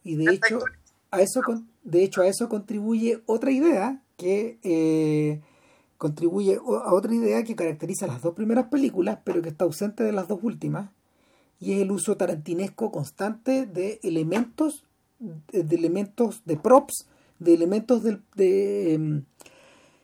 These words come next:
Speaker 1: que se utilizan para el drama, elementos que están anclados en el pasado. No solo la música, no solo estos discos de vinilo que están sonando por todos lados, siempre vinilo,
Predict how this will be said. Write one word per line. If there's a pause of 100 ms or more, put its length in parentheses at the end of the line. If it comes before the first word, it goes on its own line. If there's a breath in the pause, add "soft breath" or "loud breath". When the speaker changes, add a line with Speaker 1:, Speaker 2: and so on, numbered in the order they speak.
(220 soft breath)
Speaker 1:
que
se
utilizan
para
el
drama, (320)
elementos
que
están
anclados
en
el
pasado. (180)
No
solo
la
música,
no
solo
estos
discos
de
vinilo
que
están
sonando
por
todos
lados,
siempre
vinilo,